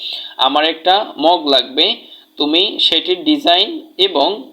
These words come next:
আহ, কি দিয়ে বানাতে চাও তা প্রোগ্রাম করে কমান্ড দিলে ব্যাস মগটি প্রিন্ট হয়ে আসবে, অর্থাৎ পুরো মগটি তৈরি হয়ে বের হয়ে আসবে। কোনো বস্তু ত্রিমাত্রিক মডেল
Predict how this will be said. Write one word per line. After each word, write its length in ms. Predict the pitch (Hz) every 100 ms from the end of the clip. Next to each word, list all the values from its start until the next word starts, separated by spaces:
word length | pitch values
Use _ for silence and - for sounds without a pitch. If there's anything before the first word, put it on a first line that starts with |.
| -
আহ, 280 | 131 135 135
কি 140 | - 185
দিয়ে 200 | 180 175
বানাতে 420 | 151 156 165 185
চাও 280 | 180 180 208
তা 440 | - 151 180 220 -
প্রোগ্রাম 340 | 147 135 151
করে 260 | 151 165 196
কমান্ড 440 | 202 147 151 185 214 - _ _ -
দিলে 300 | 151 180 185
ব্যাস 480 | 160 156 - - -
মগটি 360 | 143 143 - 190
প্রিন্ট 320 | 160 160 156
হয়ে 260 | 175 202 277 -
আসবে, 440 | 135 131 127 110 - _
অর্থাৎ 460 | 170 185 170 180 -
পুরো 400 | 165 180 240 - - _ 143
মগটি 320 | 151 - 185
তৈরি 360 | 180 156 151
হয়ে 320 | 160 160 196 247 - 135
বের 220 | 143 143
হয়ে 180 | 160 156
আসবে। 360 | 139 113 110 -
কোনো 280 | 151 160 190
বস্তু 600 | 156 156 - 196 269 - - - - _
ত্রিমাত্রিক 640 | 180 185 175 175 180 180
মডেল 460 | 143 143 147 190 254